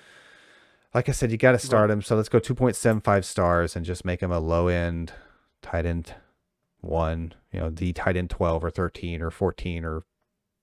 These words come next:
Speaker 1: eleven, you know, right in that area. I just, uh, that's where he's at right now until he gets healthy. And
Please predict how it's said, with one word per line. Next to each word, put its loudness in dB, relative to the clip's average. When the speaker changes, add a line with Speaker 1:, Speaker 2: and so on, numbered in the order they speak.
Speaker 1:
eleven, 0
you -6
know, -4
right 0
in -8
that -2
area. -2
I -2
just, -10
uh, 0
that's -4
where 4
he's 4
at 2
right 0
now 0
until -4
he -4
gets -2
healthy. -4
And -6